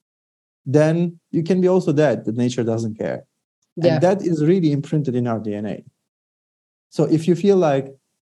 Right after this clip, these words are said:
Speaker 1: everything is on you negatively and you feel inside like you are not fit to live, then if you wanna survive, you have to <laughs> change that mindset, because if not,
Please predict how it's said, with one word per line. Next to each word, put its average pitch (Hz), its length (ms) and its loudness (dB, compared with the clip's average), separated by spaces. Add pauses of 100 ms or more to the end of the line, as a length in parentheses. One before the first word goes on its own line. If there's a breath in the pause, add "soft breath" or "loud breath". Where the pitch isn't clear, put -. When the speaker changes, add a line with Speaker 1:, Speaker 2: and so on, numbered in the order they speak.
Speaker 1:
everything 175 480 2
is 151 140 0
on 139 280 -2
you 120 160 -2
negatively 120 720 -2
and 110 160 -6
you 123 120 -4
feel 139 300 -2
inside 131 500 -4
like 110 240 -2 (380)
you 135 120 2
are 131 80 2
not 139 200 -4
fit 160 240 -4
to 139 80 -2
live, 139 320 0 (800)
then 135 260 0
if 127 140 0
you 180 100 4
wanna 202 180 2
survive, 120 400 0
you 127 80 2
have 131 120 -6
to - 80 -14
<laughs> - 100 -10
change 151 260 2
that 127 160 -6
mindset, 123 540 -2
because 120 340 -2
if 120 240 -4
not, 151 360 0